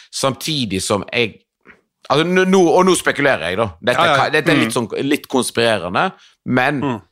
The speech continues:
Speaker 1: eh, jeg, det er ikke helt tatt ut av, av det blå heller. Jeg tenker at politiet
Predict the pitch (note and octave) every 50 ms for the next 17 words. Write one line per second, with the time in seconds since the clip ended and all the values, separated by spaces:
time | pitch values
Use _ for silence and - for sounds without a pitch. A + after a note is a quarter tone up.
0 | _ _ - G#2 G2+ F2+ A#2 B2 - - A#2 C#3 C#3+ C3+ - B2+ B2+ D3+ B2+ G#2
1 | - - G2+ F#2+ - G#2 G2+ F#2+ - - F2+ F2+ F#2 E2+ - - - - - -
2 | - - F2 F2 F2 E2+ E2+ - - - F#2 F2 F#2 G2 F#2+ G2 F#2+ G2+ A2 -
3 | - - - - - _ - D3 - - C#3+ D3 - D#3 C3+ C3 - - C3+ B2+
4 | C3 - D3 C3 A#2 G#2 F#2 E2+ E2+ -